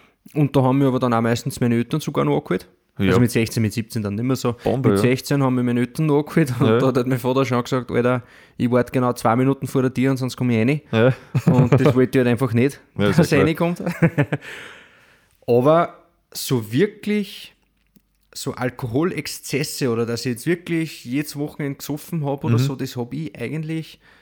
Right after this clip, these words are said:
Speaker 1: mit achtzehn, neunzehn dann erst gehabt.
Speaker 2: Ah, okay.
Speaker 1: Also, was heißt jedes Wochenende gesoffen? Da war es halt dann so,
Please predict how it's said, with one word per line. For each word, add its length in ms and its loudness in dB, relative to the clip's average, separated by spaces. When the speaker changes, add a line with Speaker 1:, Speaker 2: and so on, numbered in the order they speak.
Speaker 1:
mit 300 -6
achtzehn, 540 -6
neunzehn 400 -8
dann 160 -8
erst 180 -12
gehabt. 420 -14
Speaker 2:
Ah, 240 0
okay. 280 -4
Speaker 1:
Also, 340 -4
was 160 -10
heißt 160 -12
jedes 220 -12
Wochenende 340 -10
gesoffen? 440 -8
Da 120 -4
war 100 0
es 80 -2
halt 140 -4
dann 80 0
so, 420 -4